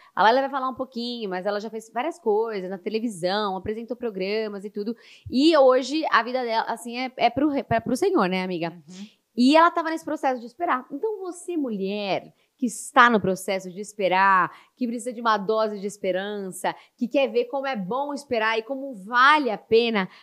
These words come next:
Speaker 1: agora a Laila volta para esse segundo podcast casada!
Speaker 2: É, sobe só aplausos! Deu
Speaker 1: Ca-
Speaker 2: certo!
Speaker 1: E muito bem casada, o marido dela chegou aqui com ela,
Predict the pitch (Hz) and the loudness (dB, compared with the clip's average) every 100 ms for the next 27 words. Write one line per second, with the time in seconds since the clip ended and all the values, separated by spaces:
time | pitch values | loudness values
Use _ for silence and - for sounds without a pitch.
0 | _ - 320 294 302 311 - 302 339 254 | _ 6 6 6 2 0 -2 -2 -2 0
1 | 247 285 226 190 190 190 190 170 175 196 | 0 0 0 0 0 -2 -2 -2 -2 -2
2 | - 220 247 294 311 269 247 202 190 - | 2 2 2 0 0 2 6 6 6 4
3 | 254 233 220 302 - - _ 277 277 302 | 6 6 4 0 0 -10 _ 8 10 10
4 | 247 196 208 392 494 440 370 330 311 294 | 4 -2 8 10 12 10 10 10 8 8
5 | 285 294 370 453 960 466 453 453 - 415 | 8 10 10 10 8 4 2 0 0 0
6 | 415 320 330 - 302 285 269 240 226 240 | 2 4 6 6 8 8 8 2 -6 -8
7 | - - - - - - - - 320 302 | -10 -4 2 2 0 -14 -14 -6 2 4
8 | 262 427 302 311 359 - 480 403 523 359 | 6 4 4 2 0 0 6 10 10 8
9 | 440 554 622 539 339 330 349 294 226 202 | 4 4 4 8 10 10 6 4 4 6
10 | 262 269 262 220 226 240 240 226 226 226 | 8 8 6 2 0 -2 -4 -4 -4 -4
11 | 226 208 - 226 185 196 208 202 202 190 | -10 -12 -10 -6 -2 0 0 0 0 -4